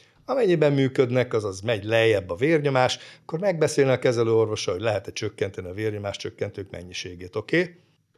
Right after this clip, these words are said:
Itt most természetes dolgokról lesz szó, melyeket bárki nyugodtan megvalósíthat, kipróbálhat, mert nem fog a vérnyomás lejjebb menni a normál értéknél.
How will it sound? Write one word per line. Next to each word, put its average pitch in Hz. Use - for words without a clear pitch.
Itt -
most -
természetes 131
dolgokról 110
lesz 101
szó, 151
melyeket 127
bárki 117
nyugodtan 113
megvalósíthat, 110
kipróbálhat, 107
mert 247
nem 143
fog 120
a 104
vérnyomás 110
lejjebb 117
menni 113
a 117
normál 107
értéknél. 90